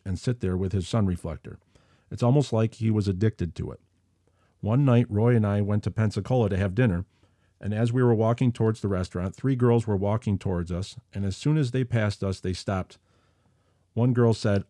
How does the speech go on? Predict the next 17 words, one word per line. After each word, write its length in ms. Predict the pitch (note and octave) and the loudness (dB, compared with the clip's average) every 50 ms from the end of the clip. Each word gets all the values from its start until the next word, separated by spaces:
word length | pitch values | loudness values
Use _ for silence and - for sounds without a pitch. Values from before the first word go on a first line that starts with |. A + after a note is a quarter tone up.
| _ - | _ 0
'Oh 220 | A#2 A#2+ C3 C3+ | 2 4 4 4
my 400 | C3+ B2 A2+ G#2+ G2+ G#2+ G#2+ G2 | 4 4 2 2 2 0 0 -2
God, 420 | F2+ G2+ G2+ F#2+ F#2 F2 E2 E2 E2 | -2 -2 -2 -2 -2 -2 -4 -4 -6
it's 160 | F2+ - - | -6 -6 -4
Al 160 | F2 A2 A2+ | -2 -2 0
Pacino.' 560 | G#2+ - A#2 - - E3 F3 F3+ D#3 G#2 - - _ _ _ _ _ _ _ _ _ _ _ _ _ _ _ _ _ _ _ _ _ _ _ _ _ _ _ - | 0 0 -2 0 2 4 4 6 4 2 0 -4 _ _ _ _ _ _ _ _ _ _ _ _ _ _ _ _ _ _ _ _ _ _ _ _ _ _ _ -6
And 160 | G2+ G2+ G#2+ | -2 0 4
Roy 220 | A#2+ B2+ C3+ C#3 | 4 6 6 4
turned 280 | B2 - C#3+ C3 B2 A#2 | 2 2 2 4 4 4
around 380 | A2+ A2 G#2+ G#2 G#2 G#2+ A2 | 4 2 2 4 4 2 2
and 100 | G#2+ F#2+ | 0 -2
said, 300 | F2+ - - G#2 G2+ F#2+ - - | -4 -2 -2 -2 -2 -2 -4 -8
'I 160 | - G#2+ C3+ D3 | -6 -2 0 4
am 300 | C#3 B2 A2 G#2+ G#2+ A2 | 4 6 6 6 6 4
not 320 | A#2+ B2+ C#3+ D3 C3 - _ | 4 4 4 2 0 -4 _
Al 180 | A#2 A#2 A#2+ A#2+ | -2 0 0 0
Pacino.' 640 | A#2 - A2 - - - B2 A#2 G2 E2+ D2 D2 | 0 -2 -4 -4 0 2 2 2 2 0 -4 -8